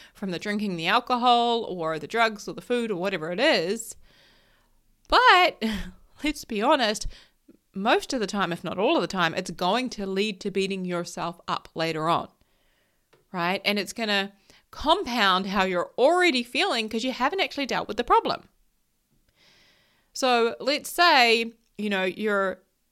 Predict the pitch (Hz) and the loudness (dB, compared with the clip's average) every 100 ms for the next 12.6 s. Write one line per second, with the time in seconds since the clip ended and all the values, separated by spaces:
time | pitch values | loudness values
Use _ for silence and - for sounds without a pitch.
0 | - 262 294 262 220 226 208 190 170 180 | -8 -4 -4 -4 -6 -4 -2 -2 -2 0
1 | 320 427 294 165 151 - - 214 220 214 | 2 2 0 0 0 -4 -10 -6 -6 -6
2 | - 214 202 202 302 320 247 208 214 - | -4 -6 -6 -4 -4 -4 -6 -6 -6 -4
3 | 285 330 - 226 214 190 185 170 175 175 | -2 -4 -2 -4 -2 -4 -4 -4 -4 -6
4 | - - - 392 302 180 180 269 320 _ | -8 -8 0 2 2 2 0 -2 -4 _
5 | _ _ _ _ _ _ _ _ _ - | _ _ _ _ _ _ _ _ _ -4
6 | 226 240 302 339 285 - 240 - 196 240 | -2 0 2 2 0 -4 -4 -4 -6 -2
7 | 294 453 302 175 190 254 - 254 240 240 | 0 2 2 2 0 -2 -4 -6 -4 -4
8 | 226 247 269 254 220 202 185 - _ _ | 0 -2 -2 -4 -2 -2 -4 -8 _ _
9 | _ - - 370 381 277 - 202 208 202 | _ -12 -4 0 2 2 0 -6 -6 -8
10 | 269 - 220 - - 233 220 202 320 320 | -10 -12 -8 -8 -2 0 0 -2 -4 -6
11 | 302 294 285 269 - 196 208 202 208 214 | -6 -4 -4 -4 -4 -6 -2 -4 -4 -6
12 | 202 190 - 180 160 | -4 -6 -8 -10 -12